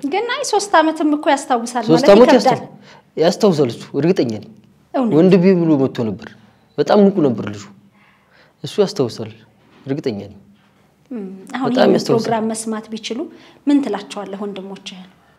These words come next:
Speaker 2: ወንድሞቼን እንደው ብንገናኝ፣ ወንድሜ ብሎ እኔ እንደፈለጓቸው እነሱም ቢፈልጉ ብንገናኝ በጣም ደስ ይለኛል። ይሄ ነው ምኞቴ።
Speaker 1: ከባድ ነው፣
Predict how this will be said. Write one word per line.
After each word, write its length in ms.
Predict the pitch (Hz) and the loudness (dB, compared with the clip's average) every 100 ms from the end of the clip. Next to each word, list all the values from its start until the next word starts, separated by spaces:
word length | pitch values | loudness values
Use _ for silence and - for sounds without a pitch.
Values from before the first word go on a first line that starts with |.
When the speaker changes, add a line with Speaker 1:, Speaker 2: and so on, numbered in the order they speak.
| _ 123 | _ -14
Speaker 2:
ወንድሞቼን 680 | 113 110 110 110 - 117 | -10 -8 -8 -10 -8 -8
እንደው 300 | 110 107 110 107 - - _ _ | -8 -10 -12 -14 -20 -20 _ _
ብንገናኝ፣ 560 | 131 131 127 127 127 | -4 -2 0 -2 0
ወንድሜ 280 | 127 131 131 131 | 0 0 0 -2
ብሎ 160 | 120 123 117 143 | -2 -6 -6 -4
እኔ 120 | 127 | -2
እንደፈለጓቸው 640 | 127 131 131 123 127 127 | 0 0 -2 -2 -2 -2
እነሱም 280 | 131 123 131 | -4 -4 -6
ቢፈልጉ 320 | 117 131 120 123 | -4 -4 -4 -4
ብንገናኝ 460 | 127 135 139 160 | -4 0 0 2
በጣም 220 | 143 165 143 | 0 0 -4
ደስ 140 | 113 | -6
ይለኛል። 340 | - 98 - _ - _ _ _ - - _ | -10 -16 -16 _ -20 _ _ _ -20 -20 _
ይሄ 100 | 131 147 | 0 2
ነው 120 | 127 | 2
ምኞቴ። 340 | 120 110 110 - - - _ _ | -2 -4 -8 -12 -20 -20 _ _
Speaker 1:
ከባድ 420 | - - - 214 185 | -16 -12 -8 -6 -6
ነው፣ 140 | 240 | -10